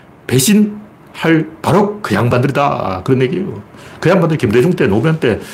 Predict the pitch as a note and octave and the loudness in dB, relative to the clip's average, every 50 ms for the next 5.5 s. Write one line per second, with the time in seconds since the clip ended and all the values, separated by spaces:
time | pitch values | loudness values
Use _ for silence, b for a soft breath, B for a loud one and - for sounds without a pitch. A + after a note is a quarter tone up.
0 | B B - - D3+ D#3 F3+ C3 G#2+ A#2 B2+ - D3 D3+ - - - A#2+ B2 F3+ | B B -4 -2 0 2 2 2 2 2 2 2 0 0 0 -2 -2 0 2 2
1 | D#3+ B2+ F#2 - - - - - - - - - - - - - - - - - | 2 2 0 0 -2 -8 -16 -20 -20 -20 -20 -20 -20 -20 -20 -20 -20 -20 -20 -20
2 | - - - - - - - - - - - - - - - - - - - - | -20 -20 -20 -20 -20 -20 -20 -18 -18 -18 -16 -16 -16 -16 -16 -14 -12 -12 -12 -10
3 | - - - - - - - - - - - - - D3 F#3+ G3 F#3+ - - - | -12 -12 -12 -12 -12 -12 -12 -12 -12 -12 -8 -2 2 4 4 4 2 -4 -4 -2
4 | - G3+ G3+ G3+ G3 F#3+ C#3+ D#3 G#3 F3+ C3+ - - F3+ - E3+ F3 - E4+ - | 0 2 2 2 2 2 2 2 2 0 0 0 -2 0 0 2 2 2 2 2
5 | C3 G#2+ G2 F#2 F2 E2 E2 D#2+ E2 - | 2 2 0 0 -2 -6 -8 -10 -12 -14